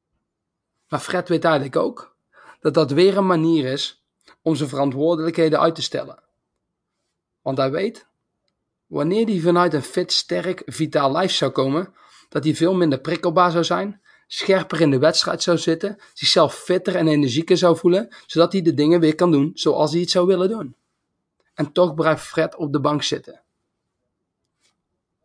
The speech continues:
Alweer een stukje tijd die verloren gaat. En dat is het patroon die veel mensen draaien. We stellen zaken uit door omstandigheden, door andere redenen en excuses,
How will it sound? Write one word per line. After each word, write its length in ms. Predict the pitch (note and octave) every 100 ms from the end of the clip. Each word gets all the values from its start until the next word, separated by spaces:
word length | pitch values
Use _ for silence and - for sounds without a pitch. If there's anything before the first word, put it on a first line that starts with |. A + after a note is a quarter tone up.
| _ _
Alweer 380 | D3+ D3 E3 F3
een 80 | E3
stukje 500 | - - D#3 D3 C3+
tijd 260 | E3 D3
die 120 | - B2+
verloren 400 | C#3 D3 C3 B2
gaat. 340 | - - - _ _ _ _ _ _ _ _ _ _ - -
En 100 | F3
dat 140 | F3 A#3
is 100 | A3+
het 100 | -
patroon 360 | F3 E3+ G3
die 140 | F3+ D3+
veel 160 | F3
mensen 320 | D#3+ D3+ -
draaien. 480 | B2 D3+ D#3 - - _ _ _ _ _ _ _ _
We 100 | C#3+
stellen 380 | - F3+ G#3+ F#3+
zaken 400 | F#3+ F#3 F#3 D#3+
uit 340 | C3+ C3+ - _ _ _ _ _ _ _ _ _ _ _ _ _ _ _ _
door 180 | C#3+ -
omstandigheden, 1000 | C3 - E3 E3+ E3+ E3 E3 E3 E3+ - _ _
door 120 | -
andere 280 | - D#3 D#3+
redenen 500 | C#3+ D#3 D#3 D3+ D#3
en 140 | D3 D3
excuses, 680 | C#3 - D3 D#3 E3 -